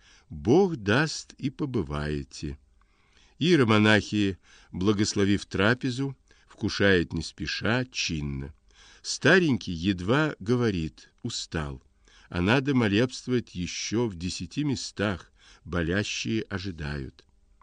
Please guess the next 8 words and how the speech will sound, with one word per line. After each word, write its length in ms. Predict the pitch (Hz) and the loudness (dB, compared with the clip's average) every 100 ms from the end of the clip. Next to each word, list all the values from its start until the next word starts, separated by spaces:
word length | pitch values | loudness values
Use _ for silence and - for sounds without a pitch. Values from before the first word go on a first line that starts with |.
| _ - - - _ _ _ _ _ _ - - | _ -20 -20 -20 _ _ _ _ _ _ -20 -8
Поднимается, 1040 | - 107 101 98 101 156 180 160 - 160 160 _ - - - | 0 2 4 4 4 4 2 -2 -4 -2 -4 _ -20 -16 -2
не 180 | 95 | 2
допив 500 | 104 98 90 - 170 - | 4 2 0 -2 -4 -2
по 140 | 104 | -4
второму 480 | - 85 87 139 131 | -2 -2 0 2 0
стакану 600 | - 80 73 104 131 120 | -4 -8 -4 0 0 0
душистого 680 | 85 76 110 107 - 95 | -4 -6 -4 -6 -6 -8
чаю, 520 | 85 - 92 80 71 | -6 -4 -2 -2 -4